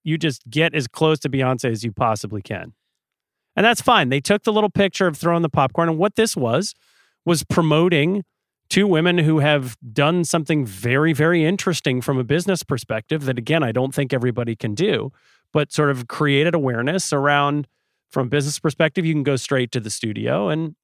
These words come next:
or straight to the theater. And I don't expect Beyonce's opening numbers to quite be the same, but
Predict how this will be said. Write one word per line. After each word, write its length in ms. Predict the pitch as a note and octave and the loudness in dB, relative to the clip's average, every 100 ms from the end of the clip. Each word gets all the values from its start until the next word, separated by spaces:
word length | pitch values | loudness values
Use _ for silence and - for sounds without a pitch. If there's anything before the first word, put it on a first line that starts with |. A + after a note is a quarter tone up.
| _ | _
or 100 | C#3 | -4
straight 260 | - D3+ C3 | 0 -2 -2
to 60 | A#2+ | -6
the 80 | |
theater. 480 | G#2 G#2 F#2+ D#3+ F#3 | -6 -8 -6 -2 -2
And 180 | E3 E3 - _ - _ _ _ _ | -2 -4 -10 _ -20 _ _ _ _
I 100 | C3+ | -4
don't 220 | A#2+ D#3 | 0 0
expect 320 | F3 - F3 - | 0 2 0 2
Beyonce's 640 | D#3 D3+ - D3 B2+ - - _ _ - | 0 0 0 -2 -2 -6 -10 _ _ -4
opening 340 | D#3 D#3 C3+ | 0 0 0
numbers 300 | C3+ C3+ C3 | 0 -2 -4
to 100 | - | -6
quite 240 | - C#3 C3 | -2 -2 0
be 120 | C3+ | -6
the 100 | A#2+ | -6
same, 400 | - A2+ C#3 E3 | -8 -6 -6 -4
but 200 | C3+ C#3+ | -2 -4